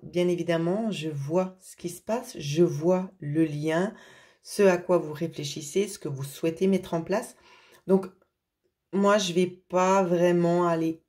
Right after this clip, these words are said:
en profondeur du sujet, vous dire en quoi ça consiste. Pourquoi ? Euh,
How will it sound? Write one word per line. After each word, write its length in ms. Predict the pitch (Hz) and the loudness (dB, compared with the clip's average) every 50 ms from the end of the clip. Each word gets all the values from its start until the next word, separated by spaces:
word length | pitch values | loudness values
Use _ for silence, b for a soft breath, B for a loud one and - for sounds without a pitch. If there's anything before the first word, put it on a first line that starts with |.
| _ _ - | _ _ -8
en 100 | 160 165 | -8 -8
profondeur 640 | 165 - - 185 180 - 185 180 170 160 165 160 156 | -6 -2 -2 -2 0 0 0 0 2 2 2 2 0
du 140 | 151 156 | -4 -8
sujet, 320 | 156 - - 160 147 156 165 | -10 -8 -8 -4 -2 -2 -2
vous 140 | 156 156 156 | -2 -2 -2
dire 200 | 143 165 165 - | -4 -4 -4 -4
en 100 | - 156 | -6 -6
quoi 160 | 156 - 165 165 | -4 -2 -4 -2
ça 160 | 160 - 147 | -2 -4 -4
consiste. 540 | 143 156 151 143 - - 143 - - - b b b b b b b b b b b b b _ | -4 -6 -6 -6 -6 -6 -8 -8 -10 -14 b b b b b b b b b b b b b _
Pourquoi ? 560 | - 202 196 - - - 190 190 214 285 330 - _ _ _ _ _ _ _ - | 0 0 0 2 4 6 6 6 4 2 -4 -10 _ _ _ _ _ _ _ 2
Euh, 500 | 170 165 165 160 156 156 151 151 147 147 | 4 6 6 6 6 6 4 2 0 -4